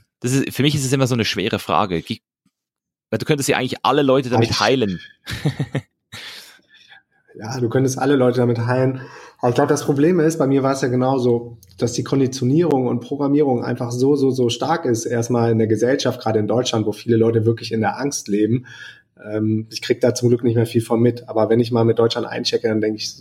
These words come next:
Speaker 2: so, what the fuck, das kann doch nicht euer Ernst sein, womit ihr euch beschäftigt. Aber ich hab genau an die gleichen Sachen gedacht und ha-, hab auch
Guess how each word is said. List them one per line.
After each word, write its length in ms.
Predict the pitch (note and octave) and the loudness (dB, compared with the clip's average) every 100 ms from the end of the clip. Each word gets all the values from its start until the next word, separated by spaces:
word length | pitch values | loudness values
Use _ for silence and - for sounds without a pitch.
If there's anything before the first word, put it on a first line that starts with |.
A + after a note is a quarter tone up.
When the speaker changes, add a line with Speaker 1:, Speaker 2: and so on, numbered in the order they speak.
| A2+ | -20
Speaker 2:
so, 260 | - A2+ A2 | -6 -4 -4
what 200 | A2 - | -6 -4
the 80 | A2+ | -4
fuck, 260 | - A2 | -4 -8
das 160 | G#2+ - | -6 -4
kann 140 | B2 | 0
doch 60 | A#2+ | 2
nicht 180 | A2+ B2 | 2 0
euer 180 | A#2 | 0
Ernst 260 | A2+ A#2 A2 | 2 0 -2
sein, 160 | G#2+ G#2+ | -2 0
womit 220 | G#2+ G#2+ | -2 0
ihr 80 | A2 | -2
euch 100 | - | -2
beschäftigt. 520 | - C3 - G#2+ - - - - _ | -8 -8 -4 -6 -6 -16 -16 -16 _
Aber 320 | C3+ C#3 C3+ | 2 4 4
ich 100 | B2+ | 2
hab 140 | C3+ - | 0 2
genau 220 | C3 C3 | 2 4
an 60 | |
die 60 | C3 | 4
gleichen 300 | A#2+ C3+ C#3 | 2 2 0
Sachen 300 | A#2 A2 A2 | 0 0 0
gedacht 340 | G#2 G#2 A2 - _ _ _ | 2 0 -2 -10 _ _ _
und 460 | A#2 A2+ A#2 A2+ - | 0 0 -2 -12 -16
ha-, 720 | - - - - - - - | -14 -14 -16 -20 -18 -16 -10
hab 140 | B2+ - | -8 -6
auch 420 | - C#3 C#3 | 0 0 -2